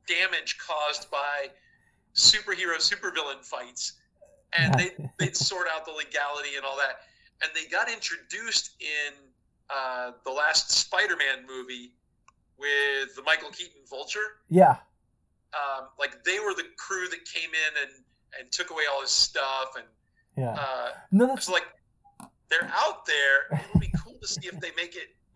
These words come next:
Speaker 1: more into the, uh, into the movies.
Speaker 2: Yeah. No, that's, uh, now that you mention it, I feel like, uh, they were trying to do a T V show called Damage Control maybe, like, five or six years ago. I think they might have even filmed a pilot.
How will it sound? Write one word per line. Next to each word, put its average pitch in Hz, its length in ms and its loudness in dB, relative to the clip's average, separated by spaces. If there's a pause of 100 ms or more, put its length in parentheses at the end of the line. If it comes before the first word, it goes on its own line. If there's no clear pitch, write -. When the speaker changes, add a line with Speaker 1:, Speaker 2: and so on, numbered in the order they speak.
(120)
Speaker 1:
more 165 260 -4
into 151 220 -12
the, 131 100 -10 (480)
uh, 135 220 -2
into 156 140 -6
the 135 80 -12
movies. 143 420 -12
Speaker 2:
Yeah. 156 280 2 (180)
No, 240 180 8
that's, 247 220 0 (160)
uh, 180 280 8
now 196 180 6
that 302 120 -2
you 202 80 4
mention 233 300 2
it, 165 100 4
I 156 120 4
feel 254 280 -6
like, 175 340 2 (480)
uh, 151 280 8
they 170 160 4
were 170 160 2
trying 233 400 0
to 208 60 -2
do 165 180 0
a 151 80 -2
T 185 220 0
V 160 240 -2
show 127 280 2
called 127 300 -2
Damage 123 340 -2
Control 127 560 2 (400)
maybe, 240 280 8
like, 170 220 6
five 185 220 10
or 175 60 0
six 170 240 -2
years 214 160 0
ago. 202 160 4
I 170 80 4
think 277 180 -4
they 320 100 0
might 220 200 6
have 185 100 2
even 175 240 0
filmed 170 320 0
a 123 60 2
pilot. 139 600 6